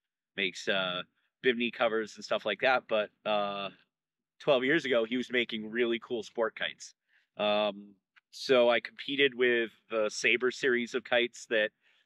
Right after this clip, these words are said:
uh, he developed, the Sabre two, the Lightsaber, the Heavy Sabre, which was the vented kite that I helped him develop.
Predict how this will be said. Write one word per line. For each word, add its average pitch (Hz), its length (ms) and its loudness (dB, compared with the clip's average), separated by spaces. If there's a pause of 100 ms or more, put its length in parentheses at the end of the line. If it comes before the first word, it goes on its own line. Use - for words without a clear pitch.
uh, 110 240 4
he 117 160 -2
developed, 120 520 0
the 110 80 -6
Sabre 107 320 -2
two, 147 480 -2
the 110 80 -4
Lightsaber, 117 880 0 (400)
the 110 100 2
Heavy 208 320 2
Sabre, 120 380 0
which 110 160 -8
was 101 140 -10
the 104 100 -12
vented 139 360 0
kite 113 300 -2
that 107 80 0
I 107 160 2
helped 117 260 0
him 107 120 -4
develop. 101 400 -2